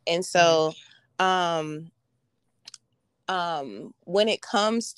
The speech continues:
Speaker 1: to my relationship with God now, where I am at is God told me, "I want you to go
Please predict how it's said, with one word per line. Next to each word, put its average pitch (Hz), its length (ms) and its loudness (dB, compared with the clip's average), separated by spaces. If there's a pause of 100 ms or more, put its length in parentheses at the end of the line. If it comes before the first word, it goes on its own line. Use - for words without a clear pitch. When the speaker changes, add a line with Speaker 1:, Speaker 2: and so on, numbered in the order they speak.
Speaker 1:
to 175 460 0
my 165 160 4
relationship 165 560 2
with 165 160 -6
God 151 320 0
now, 160 520 -4 (480)
where 202 220 6
I 226 180 6
am 214 240 -2
at 185 240 -4
is 180 260 -6 (200)
God 196 400 -2
told 208 340 -8
me, 175 240 -10 (140)
"I 190 60 -10
want 185 300 -6
you 170 160 -6
to 160 80 -4
go 147 300 -2